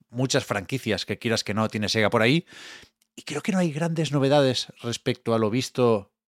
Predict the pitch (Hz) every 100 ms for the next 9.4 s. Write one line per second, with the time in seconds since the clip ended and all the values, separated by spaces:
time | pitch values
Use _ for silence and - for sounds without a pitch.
0 | - 107 117 120 - 143 131 214 _ -
1 | - - _ _ _ _ _ 143 131 127
2 | 123 117 - 147 - 170 160 - 131 -
3 | 135 135 156 175 139 107 95 80 - _
4 | _ _ _ _ - 107 127 127 127 131
5 | 120 117 117 110 135 110 101 - 113 120
6 | 113 - 143 120 202 - _ _ - -
7 | - - - - 117 98 - 104 82 90
8 | - 117 104 - - - - - 107 110
9 | 143 143 143 185